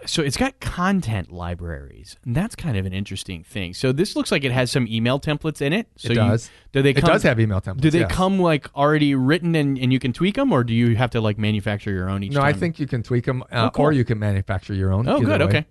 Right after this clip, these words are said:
Speaker 1: Well, I like having the choice.
Speaker 2: Yeah.
Speaker 1: Very cool. Well,
Speaker 2: Yeah.
Speaker 1: this is, this is cool. You can find it at contactually dot com. So it's the word contact with a U L E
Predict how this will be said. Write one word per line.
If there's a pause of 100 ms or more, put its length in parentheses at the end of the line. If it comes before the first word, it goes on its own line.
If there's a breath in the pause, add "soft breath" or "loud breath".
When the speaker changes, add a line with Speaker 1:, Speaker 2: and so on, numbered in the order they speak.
Speaker 1:
Well,
I
like
having
the
choice. (300 loud breath)
Speaker 2:
Yeah.
Speaker 1:
Very
cool.
Well,
Speaker 2:
Yeah.
Speaker 1:
this
is,
this
is
cool.
You
can
find
it
at
contactually
dot
com.
So
it's
the
word
contact (480)
with
a
U
L
E